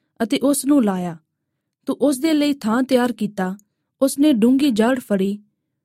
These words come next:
ਤੇ ਵੱਧ ਕੇ ਦੇਸ਼ ਨੂੰ ਭਰ ਦਿੱਤਾ। ਪਰਬਤ ਉਸ ਦੇ ਸ਼ਾਨ ਨਾਲ ਕੱਜੇ ਗਏ ਅਤੇ ਉਸ ਦੀਆਂ ਟਹਿਣੀਆਂ ਪਰਮੇਸ਼ਵਰ ਦੇ ਦਿਆਰਾਂ ਵਰਗੀਆਂ ਸਨ। ਉਸ ਨੇ ਸਮੁੰਦਰ ਤੱਕ ਆਪਣੀਆਂ ਡਾਲੀਆਂ ਪਸਾਰੀਆਂ ਅਤੇ ਆਪਣੀਆਂ ਸ਼ਾਖਾਂ ਨਦੀ ਤਾਈਂ। ਤੂੰ ਉਹਦੀਆਂ ਵਾੜਾਂ ਨੂੰ ਕਿਸ ਲਈ ਤੋੜਿਆ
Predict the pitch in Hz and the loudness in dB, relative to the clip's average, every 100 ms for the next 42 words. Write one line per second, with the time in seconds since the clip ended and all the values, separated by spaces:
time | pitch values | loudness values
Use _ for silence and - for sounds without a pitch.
0 | _ 294 247 262 285 302 294 214 220 240 | _ -4 0 2 0 0 0 2 2 2
1 | 240 208 180 180 185 - 165 160 _ _ | 0 0 -2 -2 -8 -6 -10 -10 _ _
2 | _ _ _ _ _ _ 247 240 311 320 | _ _ _ _ _ _ -2 0 0 -2
3 | 302 285 294 285 233 214 254 269 247 226 | -4 -2 -2 -2 -2 0 2 2 0 -4
4 | 175 240 196 175 170 _ _ _ - 208 | 0 0 0 -4 -6 _ _ _ -8 -4
5 | 269 285 254 311 302 226 226 240 262 240 | 0 0 2 2 2 0 2 2 2 0
6 | 220 214 214 262 240 226 202 185 233 226 | 0 0 0 2 4 2 2 0 0 0
7 | 190 208 220 202 165 156 _ _ _ _ | -2 -2 -2 -6 -14 -16 _ _ _ _
8 | _ _ - 277 320 320 247 240 247 311 | _ _ -4 -2 -2 -2 0 2 2 0
9 | 311 302 - 233 247 254 208 196 196 240 | 0 -2 -2 0 2 2 2 0 0 0
10 | 247 240 196 180 180 180 - _ _ _ | 0 -4 -4 -6 -6 -8 -12 _ _ _
11 | 262 294 240 226 262 277 262 226 214 269 | -2 0 -2 0 2 2 2 -2 -2 0
12 | 254 208 226 226 180 160 156 _ _ _ | 0 2 0 -2 -4 -8 -12 _ _ _
13 | _ _ 311 277 285 320 349 277 220 220 | _ _ -4 0 0 2 2 2 2 2
14 | 247 285 320 311 311 311 302 220 185 170 | 2 2 -2 -4 -2 -2 0 -2 0 -4